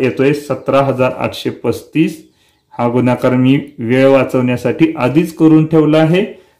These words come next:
तुम्ही गुणाकार करू शकता. आता एकशे सत्तावन्न आणि एकशे तेवीस यांचा गुणाकार येतोय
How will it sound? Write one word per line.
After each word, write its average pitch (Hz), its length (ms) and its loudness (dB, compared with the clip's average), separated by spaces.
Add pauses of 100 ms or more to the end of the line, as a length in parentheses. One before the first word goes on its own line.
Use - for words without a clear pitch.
(140)
तुम्ही 139 180 -4
गुणाकार 135 500 0
करू 147 240 2
शकता. 151 420 -2 (560)
आता 123 140 -2
एकशे 139 320 2
सत्तावन्न 156 520 2
आणि 151 220 2
एकशे 147 260 -2
तेवीस 151 440 2
यांचा 143 300 0
गुणाकार 139 460 0
येतोय 143 260 -2